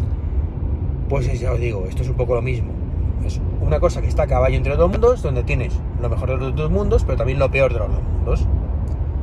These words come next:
Entonces, ¿qué necesidad de tener lo peor de los dos mundos cuando tienes lo, puedes tener lo mejor de los dos mundos, ¿vale? Con dos dispositivos, que sí, te cuesta un poquito más caro, evidentemente,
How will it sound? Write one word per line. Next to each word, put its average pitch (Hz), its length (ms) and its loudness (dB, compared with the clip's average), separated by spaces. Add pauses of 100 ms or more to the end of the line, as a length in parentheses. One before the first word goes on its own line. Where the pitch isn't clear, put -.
(800)
Entonces, - 340 -2 (220)
¿qué 190 120 4
necesidad 202 440 4
de 170 100 4
tener 156 200 0
lo 156 100 2
peor 143 140 0
de 175 80 4
los 175 120 4
dos 180 120 4
mundos - 280 2
cuando 123 160 0
tienes 135 180 -2
lo, 139 200 0
puedes 151 220 2
tener 165 220 2
lo 123 120 2
mejor 135 280 0
de 139 80 0
los 139 120 2
dos 147 120 -2
mundos, 170 300 -2 (420)
¿vale? 131 200 -2 (460)
Con 139 140 0
dos 131 120 2
dispositivos, - 640 0 (460)
que 120 100 -2
sí, 147 100 0
te 160 120 -2
cuesta 135 180 0
un 127 60 0
poquito 123 220 0
más 120 140 -2
caro, 185 240 4 (320)
evidentemente, - 640 2